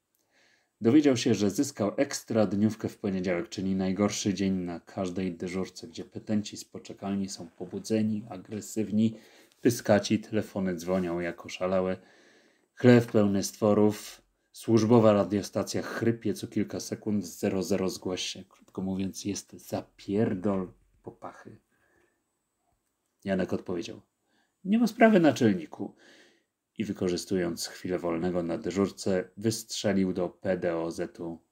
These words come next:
rzucając mi krótkie: "Dopilnuj, żeby mi czegoś chuje nie zajebali". Na co zgodziłem się bez uwag.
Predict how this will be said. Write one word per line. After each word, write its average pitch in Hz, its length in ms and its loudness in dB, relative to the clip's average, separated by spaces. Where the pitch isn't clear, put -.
rzucając 92 640 -2
mi 82 60 -16
krótkie: - 480 -12
"Dopilnuj, 101 420 -2
żeby 92 200 -2
mi 90 140 -2
czegoś 92 280 -4
chuje 98 300 -4
nie 92 140 -2
zajebali". 87 520 -2
Na - 60 -4
co 104 160 0
zgodziłem 92 420 0
się - 140 -8
bez 82 200 -8
uwag. - 380 -20